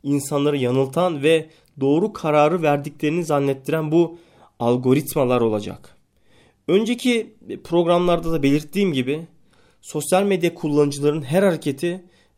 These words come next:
reklam veren kişilere satılıyor ve siz devamlı Marmaris fotoğrafı beğeniyorsanız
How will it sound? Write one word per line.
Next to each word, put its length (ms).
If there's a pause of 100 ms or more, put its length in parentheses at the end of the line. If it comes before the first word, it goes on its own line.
(180)
reklam 460
veren 260
kişilere 400
satılıyor 520
ve 260 (460)
siz 360
devamlı 420
Marmaris 600
fotoğrafı 420
beğeniyorsanız 880